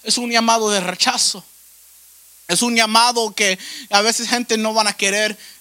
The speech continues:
escuchar. Muchos creen que el ministerio es algo bien bonito, y gracias a Dios sí es bonito.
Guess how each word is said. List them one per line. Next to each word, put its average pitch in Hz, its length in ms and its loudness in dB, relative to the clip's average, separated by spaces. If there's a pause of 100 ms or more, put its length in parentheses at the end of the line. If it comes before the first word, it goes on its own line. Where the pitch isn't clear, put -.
escuchar. 240 600 0 (1120)
Muchos 254 260 -4
creen 254 320 2
que 233 80 0
el 233 80 -2
ministerio 226 320 -2
es 226 60 -2
algo 220 320 -2
bien 220 200 0
bonito, 220 320 0
y 196 60 4
gracias 220 280 0
a 196 80 0
Dios 226 160 -4
sí 247 160 2
es 208 120 2
bonito. 190 480 -10